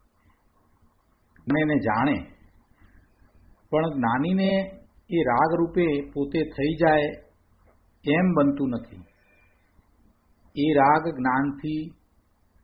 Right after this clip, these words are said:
ભિન્ન છે, જુદો છે. રાગ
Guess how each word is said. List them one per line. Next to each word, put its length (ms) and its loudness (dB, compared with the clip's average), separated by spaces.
ભિન્ન 200 -2
છે, 260 -2
જુદો 320 0
છે. 240 -4
રાગ 460 2